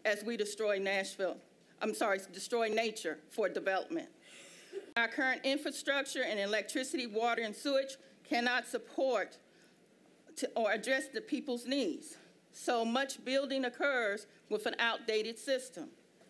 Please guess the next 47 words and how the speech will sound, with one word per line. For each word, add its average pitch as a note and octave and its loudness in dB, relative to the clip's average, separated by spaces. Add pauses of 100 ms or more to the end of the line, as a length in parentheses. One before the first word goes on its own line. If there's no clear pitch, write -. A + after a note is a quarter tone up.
(180)
Infrastructure C4 0
failure B3 2
is G#3 0
imminent. G#3 2 (640)
And A3+ 2
lastly, C#4 2 (380)
the A#3 2
needs C#4 2
of A#3+ 0
the A#3 0
native A3+ 2
Nashvilleians. G3+ 0 (340)
You A#3 0
plan C4 2
for - 0
the A3+ 4
people A3+ -6
coming, C4+ 0
but G3 -2
forget A#3 -2
the A3+ -4
people B3 -6
who A#3+ -6
live C4 0
here. E3 -2 (460)
We A#3 2
are A3 2
Na-, A3+ 2
Nashville's A#3+ 2
truest C4 -2
treasure. G#3+ 2 (760)
You B3 2
meet B3 2
the - -2
income C#4+ 0
needs B3+ 0
of G#3+ -2
new A#3+ 0
people, B3 -2
but G#3+ -4
fail A#3 2
to B3+ -2
increase A#3 -2
our G#3+ 4
standard G#3 0
of A3 -6
living. B3+ 0